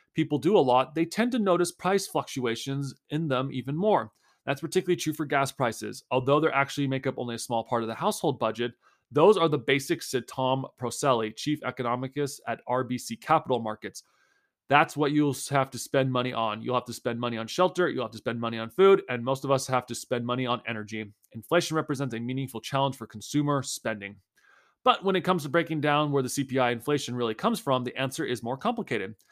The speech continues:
In fact, the biggest component in whi-, is what the Bureau of Labor Statistics calls s-, services less energy services. Think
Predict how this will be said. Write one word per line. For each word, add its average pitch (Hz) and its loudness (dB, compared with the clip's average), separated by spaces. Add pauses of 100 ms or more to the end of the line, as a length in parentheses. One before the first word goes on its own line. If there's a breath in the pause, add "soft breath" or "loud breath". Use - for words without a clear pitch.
(220 soft breath)
In 123 -6
fact, 131 0
the 131 0
biggest 139 -2
component 135 0
in 131 -6
whi-, 127 0 (340)
is 127 -2
what 135 -2
the 131 -4
Bureau 139 2
of 113 -4
Labor 151 0
Statistics 120 -8
calls 123 0
s-, - -10
services 190 2
less 135 4 (100)
energy 135 -2
services. 107 -6 (520)
Think 220 2